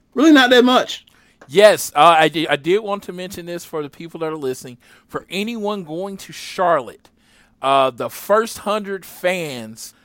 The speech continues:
Speaker 2: on a first come, first base, first, uh, serve basis, uh, this is the November sixth show. We'll get to meet Dustin, uh, Dustin Rhodes, Brandy, and Cody.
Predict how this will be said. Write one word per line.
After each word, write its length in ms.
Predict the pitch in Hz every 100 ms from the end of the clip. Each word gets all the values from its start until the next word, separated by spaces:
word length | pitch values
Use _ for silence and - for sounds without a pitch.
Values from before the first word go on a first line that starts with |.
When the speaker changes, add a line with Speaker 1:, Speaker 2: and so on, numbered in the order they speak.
| _ _ -
Speaker 2:
on 140 | 135
a 60 | 120
first 320 | - 180 175
come, 160 | 185 165
first 340 | - 170 160
base, 300 | 156 156 - _ 113 - _
first, 320 | 160 160 -
uh, 280 | 127 131 127
serve 360 | - 151 147 127
basis, 480 | 180 175 117 - _ _ _ _ -
uh, 320 | 123 123 123
this 240 | 135 151
is 120 | 147
the 120 | 139 127
November 420 | 123 139 175 190
sixth 360 | - 208 - -
show. 320 | 120 104 98 _ _ -
We'll 160 | 139
get 180 | 143 143
to 100 | 135
meet 280 | 135 147 - _
Dustin, 640 | - 139 143 - 185 185 202 _ _ _ - 139
uh, 420 | 139 135 127 123
Dustin 400 | 135 156 196 175
Rhodes, 380 | 170 160 156 -
Brandy, 640 | 131 156 175 170 175 165 _ _
and 260 | 127 143 139
Cody. 400 | - 139 107